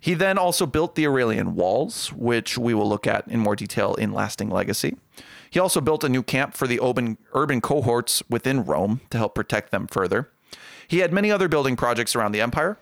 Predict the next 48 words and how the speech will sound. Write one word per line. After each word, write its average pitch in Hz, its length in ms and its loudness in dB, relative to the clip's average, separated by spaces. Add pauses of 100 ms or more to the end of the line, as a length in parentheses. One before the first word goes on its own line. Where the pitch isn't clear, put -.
mostly 131 500 0
to - 120 -4
improve 117 320 -4
defensive 151 420 -4
capability. - 600 -4 (720)
As 120 200 0
one 131 200 2
would 120 100 2
expect, - 420 -2
Aurelian 127 460 2
viewed 120 220 -2
saving 123 300 -2
the 117 80 0
empire 113 380 0
through 131 220 -2
the 123 80 0
lens 113 380 0 (280)
of 147 120 -2
a 165 40 2
military 147 540 0
man. 139 200 0 (920)
He 165 120 0
redesigned 160 640 0
the 139 80 0
food 165 300 -4
dole 73 380 -2
and 117 100 0
attempted 123 400 -2
to 117 80 -6
fix - 400 -4
the 113 100 -4
broken 107 320 0
economy, 92 540 -4 (160)
though, 139 320 -2
you 123 80 -4
know, 113 280 -6
we'll 107 140 -4
see, - 200 -6
it - 100 -6
wasn't 98 300 -4
quite 98 260 0
as 92 160 -6
successful - 460 -2
as 98 100 -2
one 92 100 -2
would 95 120 -4
hope, 160 280 -2
but 104 200 -2